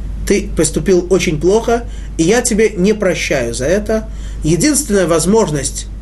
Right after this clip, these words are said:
которая будет у тебя попросить моего прощения, это если ты сейчас здесь, если ты здесь, в больнице, соберёшь весь класс,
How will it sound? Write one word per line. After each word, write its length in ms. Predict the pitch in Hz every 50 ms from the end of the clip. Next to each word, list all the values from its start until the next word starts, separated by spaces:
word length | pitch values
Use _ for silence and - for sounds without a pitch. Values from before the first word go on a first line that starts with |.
| - -
которая 520 | - 143 147 185 180 170 165 160 156 151
будет 400 | - 147 151 160 170 151 147 -
у 60 | 156
тебя 300 | 147 - 156 147 165 151
попросить 420 | 123 - 131 - 151 139 - 170 156
моего 240 | 156 147 147 151 147
прощения, 680 | 147 139 120 - - 117 117 113 127 143 170 220 240 - - - - - - - - - -
это 180 | 247 247 285
если 260 | 254 233 208 - 226 190
ты 140 | 190 202
сейчас 560 | 180 - 190 180 - - 240 214 175 - - -
здесь, 580 | 151 135 127 135 180 202 170 131 - - - - - - - -
если 200 | - 165 151 -
ты 100 | - 170
здесь, 440 | 160 151 147 185 180 156 - - - - - - - - -
в 60 | 139
больнице, 560 | 135 165 175 175 185 180 156 - - 139 123 - - - - -
соберёшь 600 | - - 156 147 180 196 208 196 170 135 - - - -
весь 400 | 151 147 202 214 175 - - -
класс, 540 | - - 185 175 151 135 - - - -